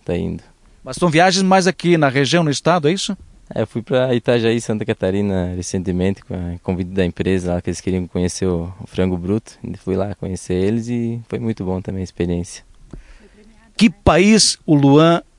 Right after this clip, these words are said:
Speaker 2: gostaria de estar presente hoje visitando?
Speaker 1: Acho que a avicultura dos Estados Unidos é bem avançada, eu acho que eu gostaria de conhecer lá. Pretendo futuramente viajar pra lá e ter essa experiência, trazer pra, pra propriedade e pra,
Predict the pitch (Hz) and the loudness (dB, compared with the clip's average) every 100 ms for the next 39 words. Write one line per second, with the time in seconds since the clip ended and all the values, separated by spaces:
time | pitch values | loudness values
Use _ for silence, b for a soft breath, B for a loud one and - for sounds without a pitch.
0 | _ - 123 117 202 180 - 156 151 131 | _ -14 -4 4 4 4 0 2 2 2
1 | 127 - 123 117 - 117 98 123 - 127 | 0 0 -2 -2 -2 -2 0 -2 2 4
2 | 151 127 120 123 - 98 85 - - - | 4 4 0 -2 -2 -6 -6 -14 -20 -16
3 | b b b b - 107 - 117 113 107 | b b b b -6 -6 -2 0 2 2
4 | 101 101 107 95 110 110 101 - 104 98 | 0 -2 -2 0 2 0 0 -2 0 0
5 | 98 107 98 98 95 92 101 98 98 - | -2 -2 -2 -2 -2 0 2 2 0 -2
6 | 92 95 104 95 90 90 101 95 - 95 | 0 0 0 -4 -8 -10 -8 -8 -4 -4
7 | 98 - 92 - 101 95 92 101 101 _ | -4 -4 -4 -2 -2 -2 -2 -6 -14 _
8 | _ - 95 104 101 98 110 110 101 95 | _ -10 -6 -2 -2 -2 -2 0 0 0
9 | 98 104 107 101 95 95 90 92 - 95 | -2 -4 -4 -4 -2 0 0 -2 -2 -6
10 | 95 101 98 98 b b b b b - | -6 -8 -10 -14 b b b b b 0
11 | 104 98 101 - 92 90 92 - - 92 | 2 2 -2 -2 0 0 -2 -6 -4 -2
12 | 90 92 92 87 85 90 92 87 95 92 | 0 -2 -2 -4 -6 -6 -6 -6 -4 -4
13 | 92 107 131 - 101 92 | 0 -2 -2 -4 -4 -4